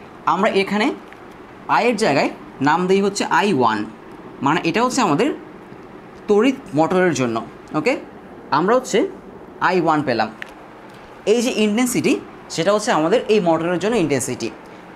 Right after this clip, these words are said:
এখন আমরা যেটা করব, আমাদের এই যে television, তার জন্য আমরা কী বের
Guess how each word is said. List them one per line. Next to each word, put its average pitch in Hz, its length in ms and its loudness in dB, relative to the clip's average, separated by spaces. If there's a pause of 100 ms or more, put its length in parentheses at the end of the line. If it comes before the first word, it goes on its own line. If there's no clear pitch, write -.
(220)
এখন 214 180 0
আমরা 269 180 2
যেটা 226 120 2 (100)
করব, 139 160 4 (1600)
আমাদের 190 220 2 (100)
এই 220 100 4
যে 262 120 0
television, 226 420 2 (380)
তার 175 160 2
জন্য 226 200 0
আমরা 226 160 -2
কী 214 120 -2
বের 170 100 4